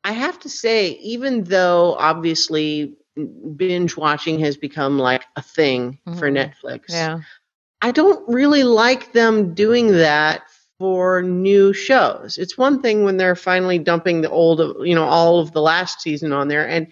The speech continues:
Speaker 1: people can binge watch to catch up.
Speaker 2: Right.
Speaker 1: But when you put the whole season up all at once for the new stuff, it makes it impossible for people to have conversations about it in the
Speaker 2: Mm-hmm.
Speaker 1: same way because you don't know where other people are at yet.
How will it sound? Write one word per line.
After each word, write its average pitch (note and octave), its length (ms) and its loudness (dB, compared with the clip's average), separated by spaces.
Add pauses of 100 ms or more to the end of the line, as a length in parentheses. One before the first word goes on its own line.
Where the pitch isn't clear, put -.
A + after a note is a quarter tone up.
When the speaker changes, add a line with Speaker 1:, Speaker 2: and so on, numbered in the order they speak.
(300)
Speaker 1:
people G#3 240 -2
can G3 180 -2
binge F3+ 280 2
watch E3+ 280 0 (120)
to G3+ 80 -14
catch G3+ 400 -6
up. A#3 340 0 (160)
Speaker 2:
Right. D3+ 540 -4 (440)
Speaker 1:
But A#3+ 360 0
when B3 180 -2
you A#3+ 180 -2
put C4+ 480 -4
the G#3+ 100 -8
whole A#3+ 400 -6
season A3 680 -4
up D3+ 320 -2
all E3+ 200 0
at B2+ 60 -4
once D3+ 260 -2
for E3+ 160 -4
the D#3+ 120 -2
new G3+ 280 2
stuff, C3+ 680 0 (380)
it G#3+ 160 2
makes B3 280 2
it B3 80 0
impossible A#3+ 680 0
for G#3+ 180 -6
people A3 280 -2
to A3 60 2
have G#3 160 0
conversations G#3+ 880 0
about D3 280 0
it D3 100 0
in D3 80 -4
the C#3+ 60 0
Speaker 2:
Mm-hmm. D#3+ 180 -6
Speaker 1:
same D3 160 0
way D#3+ 180 -2
because G#3+ 300 0
you A3 100 4
don't A3+ 220 2
know A3 180 2
where A3 260 4
other G#3+ 200 2
people G#3+ 320 -4
are A3 140 2
at B3+ 260 -2
yet. D3 280 -6